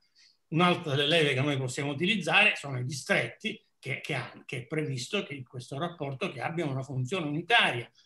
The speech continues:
che riguardante gli interventi di prevenzione, di igiene pubblica e degli interventi territoriali, e che ci deve essere il direttore del distretto, quindi una figura che coordina in maniera forte.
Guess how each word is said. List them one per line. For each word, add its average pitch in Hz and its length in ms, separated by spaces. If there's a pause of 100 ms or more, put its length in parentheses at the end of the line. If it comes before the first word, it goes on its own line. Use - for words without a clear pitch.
(180)
che 139 120
riguardante 147 580
gli 123 80
interventi 139 600
di 123 100
prevenzione, 135 840 (320)
di 131 220
igiene 131 300
pubblica 240 600
e 156 200
degli 156 160
interventi 151 580
territoriali, 147 720 (320)
e 165 120
che - 160
ci 254 120
deve 247 200
essere 190 300
il 180 80
direttore 160 460
del 135 200
distretto, 139 680 (160)
quindi 131 200
una 131 120
figura 143 640
che 127 420 (800)
coordina 135 920
in 131 100
maniera 127 440
forte. 139 640